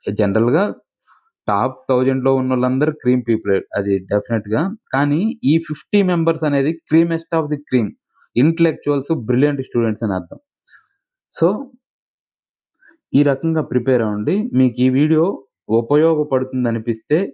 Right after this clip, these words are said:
మీ ఫ్రెండ్స్ ఎవరైతే ప్రిపేర్ అవుతున్నారో గ్రూప్ టూకి వాళ్ళకి షేర్ చేయండి. Thank you. Thank you so much.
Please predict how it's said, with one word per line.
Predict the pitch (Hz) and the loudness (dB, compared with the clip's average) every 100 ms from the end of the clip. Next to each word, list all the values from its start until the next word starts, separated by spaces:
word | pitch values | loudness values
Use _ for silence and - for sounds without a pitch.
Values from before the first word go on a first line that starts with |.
| _ _ _ _ | _ _ _ _
మీ | 110 127 | 2 2
ఫ్రెండ్స్ | 127 131 151 | 2 0 0
ఎవరైతే | 151 143 131 139 | 0 2 0 -2
ప్రిపేర్ | - 120 127 120 | -2 0 2 2
అవుతున్నారో | 117 113 110 107 | 0 -2 -2 -2
గ్రూప్ | 104 113 113 | 0 -2 -2
టూకి | 117 113 147 | -6 -2 0
వాళ్ళకి | 110 104 - | 0 -2 -2
షేర్ | 120 117 | -2 0
చేయండి. | - 101 95 120 196 - _ _ _ _ _ _ _ _ _ - | 0 0 0 -6 -8 -12 _ _ _ _ _ _ _ _ _ -2
Thank | 139 139 | -2 0
you. | 170 170 | -4 -2
Thank | 139 127 | -2 0
you | 127 | -2
so | - 98 | -2 -2
much. | 87 - - | -4 -10 -20